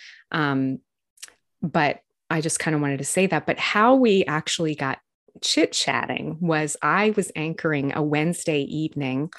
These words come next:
fifteen Mystery Rosary, and you showed up for, um, the meeting, and you were the only one who showed up. And so you and I just decided to have a little chit-chat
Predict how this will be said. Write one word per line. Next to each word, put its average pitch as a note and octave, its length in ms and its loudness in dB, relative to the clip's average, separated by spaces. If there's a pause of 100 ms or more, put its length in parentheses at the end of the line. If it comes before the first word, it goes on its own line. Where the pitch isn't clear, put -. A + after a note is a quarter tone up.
(380)
fifteen A3 560 2
Mystery F#3 320 2
Rosary, A3 640 4
and F3 200 0
you A3 260 2
showed G#3 360 -4
up F#3 240 -4
for, D3 560 -4 (560)
um, D3 400 2
the F#3 60 4
meeting, A#3+ 320 8
and F3+ 140 4
you F#3 80 4
were F#3+ 100 4
the F#3+ 140 2
only G3+ 260 2
one F#3+ 160 2
who F3 160 -6
showed D#3 320 -2
up. - 340 -2 (420)
And B3 100 2
so A3 340 2
you A3 160 4
and B3+ 120 6
I G#3 140 4
just G#3 280 0
decided F3 480 0
to F3+ 60 -10
have E3+ 220 0
a F3+ 80 0
little E3 300 0
chit-chat D#3 840 -4